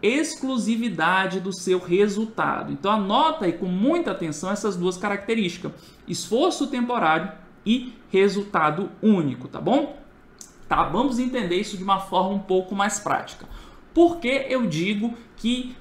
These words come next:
projeto é um esforço temporário? O que significa dizer que algo é um esforço temporário?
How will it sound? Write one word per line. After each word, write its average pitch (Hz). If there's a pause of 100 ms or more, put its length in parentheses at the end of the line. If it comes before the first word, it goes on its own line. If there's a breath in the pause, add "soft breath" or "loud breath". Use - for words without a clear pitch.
projeto 175
é 208
um 214
esforço 214
temporário? 208
O -
que 311
significa 262
dizer 180
que 202
algo 175
é 175
um 175
esforço -
temporário? 175